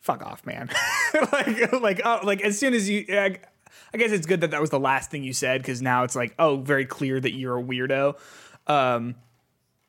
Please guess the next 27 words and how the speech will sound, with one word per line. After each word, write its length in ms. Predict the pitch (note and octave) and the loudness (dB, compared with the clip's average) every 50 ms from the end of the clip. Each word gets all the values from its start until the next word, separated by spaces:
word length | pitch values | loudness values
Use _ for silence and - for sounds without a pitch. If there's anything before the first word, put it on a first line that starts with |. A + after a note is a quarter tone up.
| _ _ _ _ _ _ _ _ _ _ _ _ _ _ - _ _ - - D#3 | _ _ _ _ _ _ _ _ _ _ _ _ _ _ -20 _ _ -12 -10 -4
but 160 | - E3 C#3+ - | -2 0 0 2
I 160 | C3 B2+ A#2+ | 2 0 0
don't, 160 | A2 - - | -2 -4 -6
it's 240 | D#3 D3+ - - - | -10 -10 -10 -10 -8
just 260 | F3+ D#3+ - - _ _ _ - F3+ F3 - - _ - B3 - | -8 -8 -8 -8 _ _ _ -14 -14 -14 -14 -20 _ -20 -20 -12
gross, 460 | - - E2+ D#2+ - - - - - - - - - - - | -8 -6 -6 -4 -2 -2 -2 -2 -2 -6 -16 -20 -16 -10 -6
weird. 300 | B2 G2 G#2 G#2+ - - - - - - - - - - - - | -4 -2 -2 -2 -2 -4 -10 -16 -20 -20 -20 -20 -20 -20 -8 -4
So 60 | G3 | 0
there 160 | F3 C#3+ B2+ | 0 0 0
you 60 | B2 | 0
go. 240 | B2 B2 B2 A#2+ A#2 - _ _ _ _ _ _ _ _ _ _ _ _ _ _ _ _ _ _ _ - | -2 -2 -2 -4 -6 -10 _ _ _ _ _ _ _ _ _ _ _ _ _ _ _ _ _ _ _ -4
Uh, 920 | B2 B2 B2 B2 B2+ B2+ B2+ B2+ B2+ B2+ B2+ B2+ C3 C3 C3 C3 B2+ B2+ | 0 0 2 2 4 4 4 2 2 2 0 0 0 0 0 0 0 0
that's 300 | C#3+ F#3 B3+ B3+ - F#4+ | 0 0 0 0 0 -2
it 100 | F4 - | -2 -2
for 160 | - - D4+ | -2 -4 0
the 80 | B3+ A#3 | 0 2
news. 600 | F#3+ F3+ G3 A#3 C4+ B3+ A3 G#3 G3 G3 F3+ - | 2 2 2 2 2 2 2 2 2 2 0 -2
Justin, 680 | E3+ F3+ F3 A#3 A#3+ A#3 - - B3 A#3 A3+ A3+ G#3+ - _ _ _ _ _ _ _ _ _ _ _ _ | -4 -2 -2 0 0 0 0 0 2 2 2 0 -2 -4 _ _ _ _ _ _ _ _ _ _ _ _
it's 120 | - - - _ _ - | -20 -20 -20 _ _ -8
going 180 | - - D#4 F4 | -4 -2 0 2
a 40 | E4+ | 2
little 260 | C4+ C4+ C4 A3+ G3 | 2 2 2 2 2
long. 480 | F3+ F#3 F#3+ G3 G3+ G3 G3 G3 G3 G3 - _ - | 2 2 2 4 4 2 2 0 -2 -6 -8 _ -20
I 60 | - | -20
just 140 | - - - | -16 -14 -8
wanna 160 | - E4 - | -4 -4 -2
say, 540 | - - - E3+ D#3 C#3+ C3+ C3+ C3+ C3 - | 0 2 2 4 4 2 2 0 -4 -8 -12